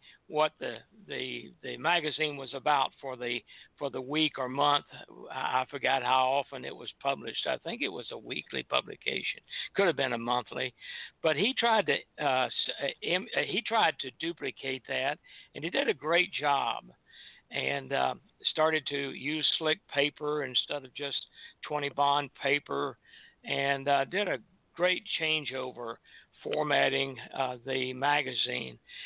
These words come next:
When I took over from Bill, I had my own ideas about the magazine, and, and I decided that, well,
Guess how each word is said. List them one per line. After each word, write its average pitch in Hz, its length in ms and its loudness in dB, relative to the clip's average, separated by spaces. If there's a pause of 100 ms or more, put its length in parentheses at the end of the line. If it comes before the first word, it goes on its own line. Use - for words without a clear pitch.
(160)
When 151 140 4
I 185 180 6
took 233 220 0
over 185 360 2
from 131 200 -6
Bill, 160 380 6
I 156 160 4
had 165 200 0
my 131 220 -2
own 147 240 0
ideas 131 680 -2
about 135 340 -2
the 151 60 -12
magazine, 139 800 -4
and, 127 140 -10 (600)
and 131 140 2
I 175 160 6
decided 147 600 2
that, 131 200 -2
well, 202 340 0